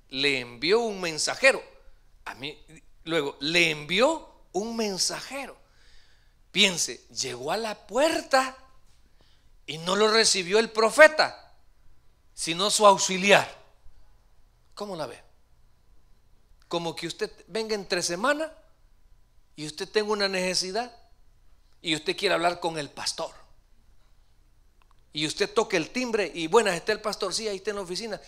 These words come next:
Eh, quiero hablar con él". "Dice que ahorita no lo puede atender". "Ay, qué hombre más orgullosa". Pero ¿sabe qué? Yo soy su auxiliar y yo le puedo dar algún consejo.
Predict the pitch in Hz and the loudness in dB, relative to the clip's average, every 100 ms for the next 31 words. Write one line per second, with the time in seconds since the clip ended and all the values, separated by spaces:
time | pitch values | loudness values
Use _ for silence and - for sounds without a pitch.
0 | - 185 180 214 214 208 208 214 - 175 | -10 -8 0 0 2 0 -2 -8 -8 -10
1 | 202 208 196 202 196 202 196 196 190 185 | -10 -8 -10 -10 -12 -12 -10 -10 -10 -14
2 | 196 202 - - - - - 330 440 466 | -16 -20 -20 -20 -20 -18 -6 0 4 4
3 | - 240 233 233 226 214 214 185 185 214 | 4 0 0 0 -2 -2 -4 -2 -4 -2
4 | - - - 254 202 165 135 - - - | -2 -2 -2 -2 -6 -8 -14 -18 -20 -20
5 | - - - - - - - - - _ | -20 -20 -20 -20 -20 -20 -20 -20 -20 _
6 | _ - _ - - - - - _ 180 | _ -20 _ -20 -20 -20 -20 -20 _ -2
7 | 175 180 220 220 226 262 - - - 135 | -2 0 -2 -2 -4 -8 -8 -20 -20 -10
8 | 175 196 208 202 208 208 208 220 202 175 | -10 -6 -6 -4 -6 -6 -6 -4 -2 -4
9 | 175 180 175 175 185 202 208 269 | -4 -4 -4 -4 -8 -10 -6 -6